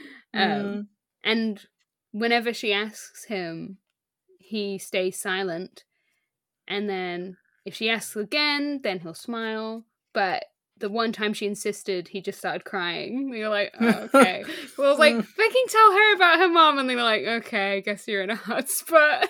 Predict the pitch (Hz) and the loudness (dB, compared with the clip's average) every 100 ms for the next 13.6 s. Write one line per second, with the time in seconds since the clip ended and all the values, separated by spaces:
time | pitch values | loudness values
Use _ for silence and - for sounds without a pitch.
0 | - 359 330 359 - - _ _ - 262 | -4 -12 -4 -4 -4 -14 _ _ -2 -2
1 | 285 285 - 269 254 247 247 - 233 226 | -2 -6 -4 -2 -2 -4 -8 -6 -4 -4
2 | 208 - - 226 220 220 208 208 202 196 | -10 -14 -10 -8 -8 -8 -4 -4 -4 -6
3 | - - 208 202 170 202 202 - 220 208 | -8 -4 -2 -4 -6 -6 -8 -8 -6 -4
4 | 185 208 196 - - 175 165 - - - | -6 -4 -6 -6 -10 -10 -10 -12 -14 -14
5 | - _ _ - 220 233 - 240 226 285 | -20 _ _ -12 -6 -6 -6 -6 -6 -6
6 | 285 277 233 208 190 214 - 226 240 - | -8 -6 -6 -4 -6 -8 -8 -6 -6 -8
7 | _ - _ _ _ _ _ _ _ - | _ -20 _ _ _ _ _ _ _ -2
8 | 220 220 214 220 214 202 - _ _ _ | 0 0 -2 -2 -2 -2 -6 _ _ _
9 | 208 269 269 320 349 339 - 277 277 277 | -6 -4 0 0 2 0 -2 -4 -4 -6
10 | - 285 285 294 285 294 311 - _ _ | -8 -8 -8 -8 -6 -6 -6 -10 _ _
11 | _ 233 220 269 277 262 294 302 294 294 | _ -6 -4 -4 -6 -6 -8 -8 -10 -6
12 | 262 - 226 226 220 208 - - 220 208 | -4 -4 -8 -8 -8 -10 -12 -10 -10 -8
13 | 226 214 208 202 196 | -8 -6 -6 -6 -10